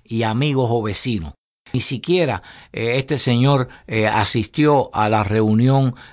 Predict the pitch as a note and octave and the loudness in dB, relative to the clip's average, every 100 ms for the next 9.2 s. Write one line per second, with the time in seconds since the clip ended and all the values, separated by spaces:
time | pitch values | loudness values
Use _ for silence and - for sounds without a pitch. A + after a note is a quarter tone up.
0 | - A#2 A2+ G#2+ G#2 G2+ G#2+ G2+ G#2 A#2 | -8 -4 -2 0 0 -2 -2 -4 0 0
1 | C3 B2+ - G#2+ G2 F2+ F#2+ - F2 D#2 | 0 -2 -2 -4 -4 -6 -4 -4 -4 -6
2 | - - - - D3 D#3+ C#3+ C3+ F#3+ F#3+ | -10 -18 -20 -6 -4 -2 -4 -2 -4 -4
3 | F#3 - - B2 D#3+ D#3+ D#3 - - B2+ | -6 -16 -6 -2 0 0 -2 -4 -2 0
4 | B2+ B2 C#3 C3+ G#2 D#2+ - A2+ G#2+ - | 0 0 0 -2 -2 -6 -4 -2 -2 0
5 | D3+ D3+ - B2+ C3+ C#3+ C#3+ - C3+ B2+ | 0 0 0 2 2 2 0 -2 2 4
6 | C3+ A2+ - D#2 - - F3 A3 F#3+ E3+ | 4 2 -2 -8 -14 -6 -2 0 0 2
7 | G#3 G3 F#3+ G3+ F#3+ F3 F3+ G3+ G#3 G3 | 2 2 2 2 2 0 2 4 2 2
8 | F3 G3+ G3 G3+ G#3 G3+ F#3+ F3+ G#3+ G3 | 0 2 2 0 -2 -4 -4 -4 -2 -2
9 | A#2+ | -4